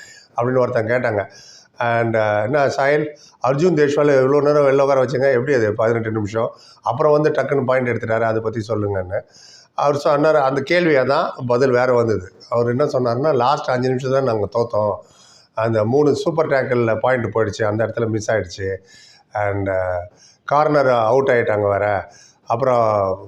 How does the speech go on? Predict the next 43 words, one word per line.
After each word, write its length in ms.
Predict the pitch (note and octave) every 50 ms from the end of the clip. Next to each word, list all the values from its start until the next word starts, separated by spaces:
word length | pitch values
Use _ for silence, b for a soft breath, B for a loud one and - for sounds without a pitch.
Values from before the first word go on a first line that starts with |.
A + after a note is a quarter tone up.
| F#2+
wasted 380 | G#2+ C3+ C#3+ C#3 - D3 B2+ -
time, 240 | - A#2+ A#2+ A2+ A2+
அஜிங்கிய 300 | A2+ A#2 B2+ B2+ B2+ B2
பவர் 200 | A2+ A2+ A2 A2
டைம் 220 | A2+ A2+ A#2+ A#2
வேஸ்ட் 220 | A#2 A#2 G#2+ A#2
பண்ணிட்டாரு." 380 | A2 G2+ G2 F#2+ F#2+ F#2+ F#2+ G#2
இவர் 180 | A#2+ A#2+ A#2+ A2+
சொன்னதை 400 | A#2 B2+ C3+ C3+ D3 D3 D3+ D#3
அதான் 360 | C#3 A#2 A2+ A2+ B2+ C3 A2+
அப்படியே 300 | G#2 G#2 A2+ A#2 A#2 A2
சொன்னார் 260 | - G#2+ G2+ G2 F2+
அவர். 180 | F2 E2 D#2+ - B B B B B B B B -
"அஜிங்கிய 260 | A2+ A#2 B2+ A#2+ B2
பவர் 200 | A2+ A2+ A2+ A2+
டயத்தை 300 | A2+ A#2 A#2+ A#2 A#2 A2
வேஸ்ட் 200 | A2+ A2+ A2+ -
பண்ணிட்டாரு, 420 | A2 G#2 G2+ G#2 G#2+ B2 C#3+ D#3+
எங்க 220 | B2+ A#2 G#2+ G#2+ G#2
கார்னர் 760 | - - - B2 B2+ B2+ B2 A#2+ A2+ G#2 G#2 G2+ F#2+ - B B B B B B B B B B -
இன்னும் 400 | G#2 A2+ B2+ C3+ C3+ G#2 G2+ G#2
சில 300 | F#2 - - B2+ A#2+ A#2+
ம-, 380 | A2+ A2 G#2+ A2+ A2+ G#2 G#2 G2+
இதெல்லாம் 240 | G#2+ A#2+ B2 B2+ A#2+
அவுட் 180 | A#2 C3 C3
ஆகி, 140 | C3 B2 A#2+
அவுட் 160 | A#2 A#2+ A#2+
ஆகி 100 | B2 A#2+
போயிட்டாங்க 400 | A#2 A2 A#2 A#2 A2+ G#2+ G2+ G2
நிறைய 240 | G2 G2+ G2+ G#2+ G2+
வாட்டி" 400 | G2 F#2+ F2 - G2+ F#2+ F#2 _ b b b b b b b b b b _
அப்படின்னு 320 | - G#2 G2 G2 A2 A2 A2+ A2 A2+
சொன்னாரு. 360 | A2 A2 A2+ A2 G#2 G#2 G#2 - -
நான் 160 | - G#2 G2 F#2
என்ன 220 | F#2+ G2+ A2+ B2
கேட்டேன், 280 | A#2 C3 B2+ B2+ C3+ C3+
நேத்து 240 | B2+ B2 A#2+ A#2+
அபிஷேக் 340 | A2 G#2+ B2 B2+ C3+ C3 A#2+
ரொம்ப 220 | A#2 G#2+ G#2+ A#2 A#2+
நாளா 200 | B2 B2+ C3 B2+
விளையாண்டாரு, 320 | B2+ B2 A2+ A2+ A#2 G#2+
நீங்களே 240 | G2+ G#2 G#2 A#2 B2
பார்த்திருப்பீங்க. 560 | A#2 A#2+ A#2 A#2 A#2 A#2 A2 G#2 G2+ F2+ E2+